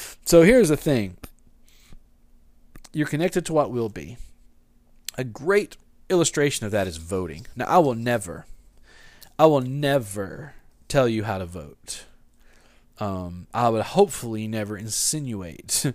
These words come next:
<laughs> how you should vote or who you should vote for, but I will never tell you how to vote, who to vote for, or how to vote. Um, I will tell you this. It is important that you vote.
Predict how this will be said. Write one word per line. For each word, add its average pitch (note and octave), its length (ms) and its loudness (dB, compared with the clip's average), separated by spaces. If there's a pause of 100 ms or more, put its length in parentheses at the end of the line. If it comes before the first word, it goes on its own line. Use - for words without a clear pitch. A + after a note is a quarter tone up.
(200)
<laughs> - 260 -20
how A#2 260 4
you G#2+ 180 -2
should G#2 220 -6
vote G#2+ 240 -4
or F#2+ 40 -6
who A2+ 80 -6
you A2 80 -6
should G2 200 -10
vote G2 240 -8
for, F#2 200 -8
but F#2 140 -6
I E3 140 2
will C3+ 160 0
never B2 560 0
tell A#2 280 -2
you G2 340 -10 (100)
how A#2+ 200 -6
to C3 60 -2
vote, G#2+ 380 -8
who C#3+ 160 0
to C#3+ 60 0
vote C3 200 -2
for, B2 240 -4
or A2 60 -4
how A2 100 -2
to G#2+ 80 -4
vote. F#2+ 300 -12 (1000)
Um, F#2+ 600 -10 (400)
I B2+ 80 2
will D#3 180 2
tell E3 180 4
you C3 140 0
this. - 640 -6 (1080)
It B2+ 120 -2
is B2+ 160 -2
important B2+ 420 -4
that G#2+ 260 -2
you G2+ 60 -10
vote. F#2+ 580 -10